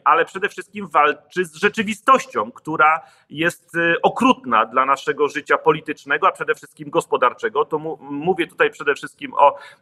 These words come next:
e, kryzysie związanym, a, z inflacją, b, z kryzysem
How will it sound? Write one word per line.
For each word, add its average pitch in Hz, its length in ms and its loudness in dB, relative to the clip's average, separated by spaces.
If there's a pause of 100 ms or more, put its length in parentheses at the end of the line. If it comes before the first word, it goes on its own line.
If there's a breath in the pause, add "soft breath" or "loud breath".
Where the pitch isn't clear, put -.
e, 139 400 -2
kryzysie 147 680 0
związanym, 139 600 2
a, 127 280 6
z - 160 -12
inflacją, 151 680 -2
b, 147 340 2 (460 soft breath)
z 151 300 -8
kryzysem 156 640 -2